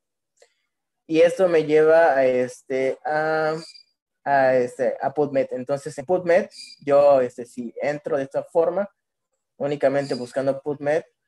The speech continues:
eh, me voy a encontrar con el, con la base de datos y yo puedo, eh, darle en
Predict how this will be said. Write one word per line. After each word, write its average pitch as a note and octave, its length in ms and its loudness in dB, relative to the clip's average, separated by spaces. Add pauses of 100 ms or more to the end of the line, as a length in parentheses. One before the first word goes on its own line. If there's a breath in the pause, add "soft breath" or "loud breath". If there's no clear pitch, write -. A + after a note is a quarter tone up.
(340)
eh, A2+ 220 -4
me A#2 80 -6
voy B2 120 -2
a - 20 -2
encontrar B2 340 -6
con A#2+ 120 -6
el, A#2 340 -6
con B2 160 -4
la A#2+ 100 0
base B2+ 240 -2
de D3 140 -2
datos D#3 440 -2
y C#3 200 -12
yo D3 200 -2
puedo, C#3 480 4
eh, B2 400 -2
darle C3 560 2
en A#2+ 220 -8